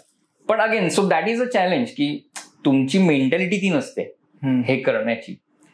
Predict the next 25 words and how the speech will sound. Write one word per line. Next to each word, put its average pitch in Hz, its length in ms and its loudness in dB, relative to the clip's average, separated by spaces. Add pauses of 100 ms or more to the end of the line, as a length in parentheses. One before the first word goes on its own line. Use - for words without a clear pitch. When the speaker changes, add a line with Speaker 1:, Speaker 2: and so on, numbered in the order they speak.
(180)
Speaker 1:
आणि 120 200 0
ती 170 360 0
मेंटॅलिटी 165 640 -2
तुमची 165 320 0
मोडून 147 480 2
तुम्ही 139 260 0
काहीतरी 135 340 0
वेगळं 131 400 0
जेव्हा 156 180 -4
करू 143 220 -4
पाहता - 340 -4
ना, 113 100 -4
तेव्हा 131 260 0
तुम्हाला 143 340 -2
तुमचे 151 600 -4 (220)
लिमिट्स 135 520 0
extend 147 420 -2
करता - 280 -2
येतात - 140 -12
असं - 220 -14
Speaker 2:
बरोबर, 143 200 2
Speaker 1:
मला - 80 0
वाटतं. 123 160 0
Speaker 2:
exactly. 123 420 -6
Speaker 1:
हम्म. 98 220 -2